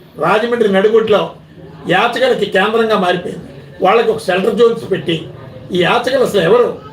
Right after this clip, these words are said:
ఎక్కడి నుంచి వస్తున్నారు, అసలు వాళ్ళంతా నిజంగా యాచకులేనా? ఈ రాజమండ్రిలో, ఆ, ఘో-, ఘోరాతి ఘోరంగా ఈ గంజాయి ప్యాకెట్లు దొరుకుతున్నాయి, చిన్నపిల్లలకు కూడా ఇచ్చేస్తున్నారు. దీని మీద ఒక మానిటరింగ్ లేదు.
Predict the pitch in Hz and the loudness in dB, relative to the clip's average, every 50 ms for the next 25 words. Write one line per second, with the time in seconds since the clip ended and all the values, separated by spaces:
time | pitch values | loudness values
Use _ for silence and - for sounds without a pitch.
0 | - - - - - - - - 175 - 247 262 277 240 240 208 - - 202 190 | -18 -18 -18 -20 -14 -8 -6 -4 -2 0 0 -2 0 0 0 0 0 0 0 0
1 | 185 170 160 - - - - - - - 175 254 254 254 233 214 208 214 254 247 | 2 0 -2 -4 -6 -14 -20 -18 -10 -2 0 0 2 2 2 2 2 2 2 2
2 | 226 208 208 233 240 240 226 202 202 196 - 214 214 196 190 190 190 190 190 - | 2 4 4 2 2 2 2 2 2 0 -2 -2 0 0 2 2 0 -2 -4 -8
3 | - - - - - - - - 240 226 - 208 233 233 240 254 262 269 277 269 | -14 -18 -14 -12 -12 -10 -10 -10 -10 -4 0 2 4 4 4 2 0 0 -2 -2
4 | 277 277 277 269 262 240 208 - - - - - - - - 180 202 202 196 196 | 0 0 0 0 0 -2 -4 -8 -14 -18 -20 -20 -18 -8 -4 0 0 0 0 0
5 | 196 196 208 202 196 196 175 160 185 214 220 220 220 214 165 147 170 196 233 262 | -2 -6 -8 -10 -12 -8 -2 0 2 2 2 2 0 0 -2 0 0 2 2 2
6 | 277 285 285 254 226 226 226 226 226 226 214 202 190 190 - - - - _ _ | 2 0 0 2 2 2 4 2 2 2 2 0 0 -2 -6 -14 -20 -20 _ _
7 | - - 170 170 180 202 240 277 294 285 285 - 226 233 254 226 226 226 220 208 | -4 -4 -2 0 0 0 2 2 0 0 0 0 0 0 0 2 2 4 4 2
8 | 185 180 202 185 165 165 - 208 240 277 - 269 269 254 247 - - 226 220 214 | 2 0 -2 -4 -4 -4 -2 -2 0 0 0 2 2 2 2 2 2 2 2 2
9 | - - 202 185 - - 180 - - - - - - - - - - - - - | 2 0 -2 -2 -2 -4 -8 -8 -8 -10 -12 -16 -18 -20 -20 -20 -20 -20 -20 -20
10 | - - - 202 226 247 254 254 285 302 302 285 262 233 214 214 240 277 294 285 | -20 -16 -6 -2 0 0 0 2 2 2 2 2 2 0 0 0 2 2 0 0
11 | 277 262 254 233 208 202 190 170 | -2 0 2 2 2 2 0 -2